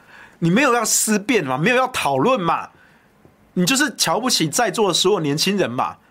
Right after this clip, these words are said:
眼前这个大人没有要跟你讨论的，他已经先预设立场了，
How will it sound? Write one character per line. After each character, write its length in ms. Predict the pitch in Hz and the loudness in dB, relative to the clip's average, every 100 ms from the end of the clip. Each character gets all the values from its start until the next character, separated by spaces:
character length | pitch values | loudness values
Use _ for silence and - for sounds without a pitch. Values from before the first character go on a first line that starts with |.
| _ _ _ _ _ _ _ 185 | _ _ _ _ _ _ _ -2
眼 200 | 185 180 | 0 0
前 160 | 202 | -2
这 80 | 226 | 0
个 100 | 226 | -2
大 280 | - 254 196 | 0 0 2
人 160 | 160 | 0
没 100 | 160 | 0
有 80 | 233 | 2
要 140 | 214 190 | 0 0
跟 120 | 226 | -2
你 60 | |
讨 200 | 165 127 | -2 -2
论 200 | 120 196 | 0 0
的， 100 | 127 | 0
他 180 | 117 220 | -2 -2
已 60 | 156 | -2
经 160 | 185 | -2
先 220 | 196 196 202 | 0 0 0
预 160 | 202 | -2
设 160 | - 180 | 0 0
立 160 | 185 | -2
场 260 | 160 - - | -4 -6 -8
了， 100 | - | -16